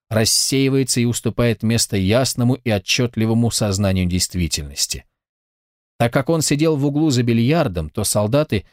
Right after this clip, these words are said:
всё внимание которых приковал к себе Анжел Расс, даже не заметили Грантера, и сержант хотел уже повторить приказание «Целься», когда вдруг солдаты услышали неведомо откуда громкий отчётливый возглас: «Да здравствует республика!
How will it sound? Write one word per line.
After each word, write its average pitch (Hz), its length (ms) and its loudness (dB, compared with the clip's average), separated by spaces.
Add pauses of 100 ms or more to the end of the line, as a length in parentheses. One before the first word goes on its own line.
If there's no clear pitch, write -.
(160)
всё 135 200 0
внимание 107 420 2
которых 107 360 -2
приковал 104 400 0
к - 40 -8
себе 104 320 -2
Анжел 104 380 0
Расс, 127 220 0
даже 127 260 2
не 139 120 0
заметили 147 540 0
Грантера, 95 600 0 (260)
и 107 100 2
сержант 123 460 0
хотел 127 320 0
уже 120 180 2
повторить 123 540 0
приказание 104 680 0
«Целься», - 680 -2 (400)
когда 98 360 0
вдруг 110 320 -2
солдаты 110 500 0
услышали 120 680 0 (220)
неведомо 110 520 2
откуда 117 300 -2
громкий 117 480 0
отчётливый 117 600 0
возглас: 95 540 -2 (600)
«Да 113 240 0
здравствует 135 760 0
республика! 151 840 -2